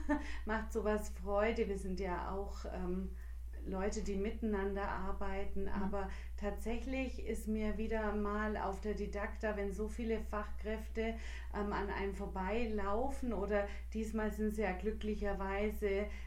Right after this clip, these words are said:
Speaker 1: noch länger stehen geblieben wie, ähm, äh, eben durch diese Fotobox und, ähm, da fiel mir einfach wieder mal diese Vielfalt auf, die sich überall widerspiegelt in, von, von Alter,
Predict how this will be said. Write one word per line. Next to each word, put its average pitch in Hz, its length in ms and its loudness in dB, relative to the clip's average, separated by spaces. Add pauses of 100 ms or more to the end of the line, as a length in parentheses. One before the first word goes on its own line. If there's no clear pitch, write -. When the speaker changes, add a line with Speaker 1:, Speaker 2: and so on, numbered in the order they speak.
Speaker 1:
noch 226 320 2
länger 233 420 2
stehen 226 400 0
geblieben 226 640 0
wie, 208 240 2
ähm, 196 640 0 (580)
äh, - 680 -2
eben 180 160 0
durch 214 220 2
diese 214 280 0
Fotobox 254 920 -2
und, 208 560 0
ähm, 202 440 -2
da 202 160 -2
fiel 214 280 -2
mir 220 140 0
einfach 208 340 -4 (160)
wieder 208 260 -2
mal 196 220 -2
diese 196 280 -4
Vielfalt 190 640 -4
auf, 170 300 -2 (460)
die 196 100 0
sich 196 400 0
überall 208 460 2
widerspiegelt 208 840 0
in, 190 360 0 (720)
von, 202 400 0
von 208 260 2
Alter, 226 1040 4